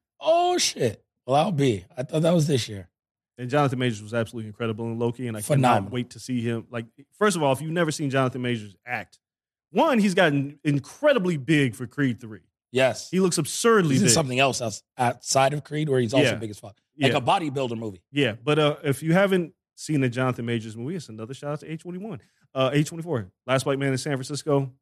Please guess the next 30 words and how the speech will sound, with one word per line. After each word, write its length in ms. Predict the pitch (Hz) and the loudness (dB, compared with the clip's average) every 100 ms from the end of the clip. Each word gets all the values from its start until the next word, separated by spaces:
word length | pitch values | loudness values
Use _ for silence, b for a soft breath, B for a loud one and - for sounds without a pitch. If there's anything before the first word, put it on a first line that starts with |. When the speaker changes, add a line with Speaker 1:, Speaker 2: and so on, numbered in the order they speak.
| 117 | -8
Speaker 2:
Watch 240 | 117 - | -6 -6
that, 200 | 123 107 _ | -6 -8 _
like, 180 | 117 95 | -20 -14
tonight 260 | 156 208 110 | -2 -2 -2
if 60 | 104 | -8
you 60 | |
haven't 140 | 117 110 | -16 -16
seen 140 | 113 | -18
that 60 | 107 | -18
movie. 180 | 92 92 _ _ - | -20 _ _ _ -10
Fucking 240 | 185 151 | -10 -8
incredible. 400 | 139 165 120 85 - | -10 -8 -8 -10 -10
He's 160 | 123 | -8
great 220 | - 113 95 | -4 -6 -6
in 60 | |
that. 140 | 85 _ _ | -14 _ _
But, 160 | 120 110 _ _ _ 135 | -14 -14 _ _ _ -8
yeah, 400 | 170 156 104 107 | 0 2 0 -4
I 40 | |
think 200 | 117 151 139 | -8 -8 -4
the 60 | |
Loki, 460 | 127 127 127 123 117 | 0 0 -2 -8 -10
I, 60 | 117 - | -12 -18
I'm 120 | 123 | -20
pretty 340 | _ 247 339 | _ -16 -12
sure 160 | 294 320 | -12 -12
Loki 320 | 285 220 226 | -12 -12 -12
ended 160 | 190 165 | -14 -12
last 240 | 147 127 | -12 -12
year. 120 | 98 | -14